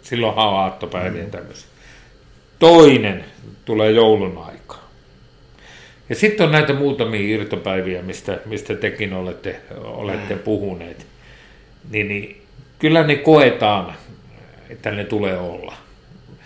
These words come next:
Speaker 1: Mä hakisin ratkaisua aivan jostain muualta.
Speaker 2: Tilanne ei siis ihan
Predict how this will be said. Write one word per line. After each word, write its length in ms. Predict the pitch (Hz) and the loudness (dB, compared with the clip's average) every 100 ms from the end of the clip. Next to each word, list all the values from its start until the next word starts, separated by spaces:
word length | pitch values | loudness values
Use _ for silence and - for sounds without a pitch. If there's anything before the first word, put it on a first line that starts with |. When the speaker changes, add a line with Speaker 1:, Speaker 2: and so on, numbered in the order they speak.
| - - | -20 -4
Speaker 1:
Mä 340 | 135 147 135 - | 4 6 6 0
hakisin 520 | - 135 123 110 110 | -2 -2 -2 -4 0
ratkaisua 600 | 120 123 - 98 101 101 | 2 2 0 -6 -2 0
aivan 280 | 110 104 101 | 2 2 -2
jostain 360 | 95 - 92 87 | -4 -8 -12 -12
muualta. 460 | 90 92 95 - - - - - - _ _ - _ _ - - - _ - _ _ _ _ _ _ - - - - _ - - _ - - _ _ - _ _ _ - | -14 -16 -18 -20 -20 -20 -20 -20 -20 _ _ -20 _ _ -20 -20 -20 _ -20 _ _ _ _ _ _ -20 -20 -20 -20 _ -20 -20 _ -20 -20 _ _ -20 _ _ _ -10
Speaker 2:
Tilanne 380 | 277 165 120 113 | -2 -2 0 -2
ei 100 | 131 | -2
siis 340 | 175 165 - - - | -2 -4 -12 -18 -8
ihan 420 | 185 190 147 - | -2 0 0 -4